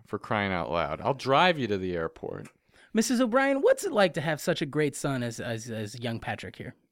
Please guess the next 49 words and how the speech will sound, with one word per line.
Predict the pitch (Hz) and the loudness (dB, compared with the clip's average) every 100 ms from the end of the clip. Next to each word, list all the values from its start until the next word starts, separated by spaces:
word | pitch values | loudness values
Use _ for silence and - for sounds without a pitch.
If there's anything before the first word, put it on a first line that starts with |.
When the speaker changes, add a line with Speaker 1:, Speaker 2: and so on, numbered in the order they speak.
| - | -14
Speaker 1:
She's | - 110 | -8 -4
not, | 104 | -2
we | 82 | 0
don't | 95 90 | 0 0
have | 92 78 | -2 -4
a, | 73 - - | -6 -8 -10
we | |
don't | 87 80 | -8 -6
have | 76 | -6
a, | 82 - - - | -8 -8 -12 -16
Speaker 2:
Man, | - - - - | -14 -14 -14 -8
Speaker 1:
we | |
Speaker 2:
I | 101 | -2
Speaker 1:
don't | 95 | 0
have | 95 90 | 2 0
Speaker 2:
keep | - | 0
Speaker 1:
her | 87 | 0
on | |
Speaker 2:
forget-, | 82 107 | 0 -2
I | |
Speaker 1:
the | 117 | -4
Speaker 2:
f-, | 90 - | -8 -12
keep | - 139 135 | -6 -6 -6
forgetting | 127 120 113 107 107 | -8 -6 -6 -6 -8
that. | 101 104 _ _ _ _ _ _ _ _ _ - | -10 -12 _ _ _ _ _ _ _ _ _ -8
Oh. | 117 104 98 - _ _ _ - - | -6 -6 -8 -18 _ _ _ -20 -4
Uh, | 151 175 | 2 4
what's | 196 254 | 4 2
your, | 247 - | -2 -6
uh, | 98 - - - _ _ _ - - - | -20 -20 -20 -20 _ _ _ -20 -20 -14
this | 165 143 | -12 -12
is | 135 117 | -12 -16
probably | - 135 113 | -10 -8 -8
a | 107 | -8
controversial | 113 107 104 101 110 | -10 -10 -12 -12 -14
question, | - 104 - 104 | -10 -10 -10 -12
but | 101 95 _ _ _ _ _ _ | -12 -12 _ _ _ _ _ _
do | 160 | -2
you | 151 | 0
have | 147 143 | 0 -2
a | |
favorite | - 131 139 170 | -6 -6 -4 -4
parent? | 185 180 196 196 - _ _ _ _ _ _ - | -2 0 -2 -4 -12 _ _ _ _ _ _ -10
Do | 131 | -6
we | 127 | -4
even | 127 123 | -2 -2
wanna | 120 117 113 - - | -4 -4 -8 -12 -10
go | 117 123 | -8 -6
there? | 127 131 | -6 -8